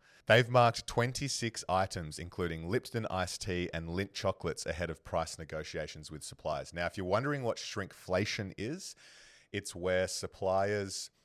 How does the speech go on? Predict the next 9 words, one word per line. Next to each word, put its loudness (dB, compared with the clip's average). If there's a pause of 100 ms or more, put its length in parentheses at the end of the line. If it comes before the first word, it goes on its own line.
(160)
will 0
reduce -6 (220)
the -10
product 0
size 4
or 0
what -4
they -4
offer, -4